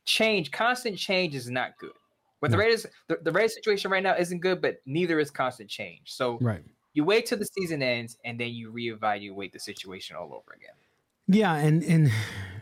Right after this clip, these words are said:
Speaker 2: you just got, you have to hope for not only the fans, but for the team that they, they start to find it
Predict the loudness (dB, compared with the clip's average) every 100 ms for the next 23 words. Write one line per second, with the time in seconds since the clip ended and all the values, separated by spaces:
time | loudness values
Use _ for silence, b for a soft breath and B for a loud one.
0 | B 0 4 6 4 2 2 0 2 4
1 | 6 4 2 2 4 4 0 0 2 4
2 | 6 6 6 4 2 2 4 6 4 2
3 | 0 -2 0 0 2 4 6 4 4 2
4 | 2 2 2 0 0 2 2 0 -2 2
5 | 4 4 4 0